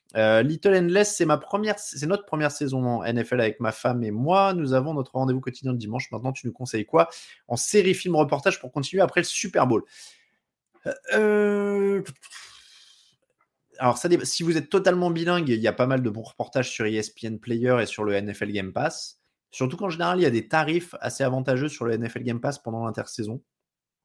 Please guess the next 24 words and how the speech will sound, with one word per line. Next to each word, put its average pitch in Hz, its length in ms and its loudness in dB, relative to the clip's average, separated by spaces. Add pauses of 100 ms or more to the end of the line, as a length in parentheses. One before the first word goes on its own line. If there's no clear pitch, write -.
(880)
Euh, 95 1120 2
est-ce - 180 -6
qu'ils 170 240 -12
ont 120 80 -6
pas 139 140 -2
rajouté 135 340 -4
des 123 120 -4
sous-titres ? - 540 -10
Je 104 60 -10
voudrais 107 240 -2
pas 127 140 0
dire 131 140 -2
de 120 80 -4
bêtises. 101 540 -10 (840)
Je 135 160 -18
sais - 140 -16
pas 131 100 -6
s'ils 113 220 -10
avaient 95 100 -4
rajouté 92 280 -4
des 107 60 -2
sous-titres 110 400 -12
automatiques. 98 720 -6 (680)
Euh, 104 800 4